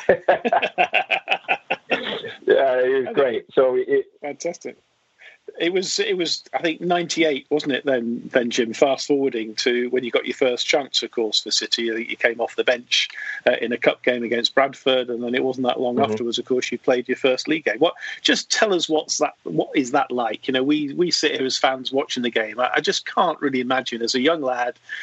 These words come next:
Speaker 2: uh, born in Zambia, sort of grew up in
Speaker 1: Mm.
Speaker 2: Wales,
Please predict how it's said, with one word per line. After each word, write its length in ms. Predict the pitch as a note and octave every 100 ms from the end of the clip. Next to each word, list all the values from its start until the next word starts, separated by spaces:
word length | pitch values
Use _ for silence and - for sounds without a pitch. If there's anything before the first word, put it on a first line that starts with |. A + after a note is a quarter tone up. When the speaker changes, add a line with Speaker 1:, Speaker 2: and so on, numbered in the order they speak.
| - -
Speaker 2:
uh, 200 | A2+ A2+
born 280 | A2 E3 E3+
in 140 | D3 C3+
Zambia, 640 | C#3+ B2+ B2+ C3 B2+ B2+
sort 160 | C3 B2
of 300 | A2+ E3 C#3
grew 180 | E3
up 100 | E3
in 140 | D3 A2+
Speaker 1:
Mm. 40 |
Speaker 2:
Wales, 600 | C3 C3 B2+ B2+ B2 -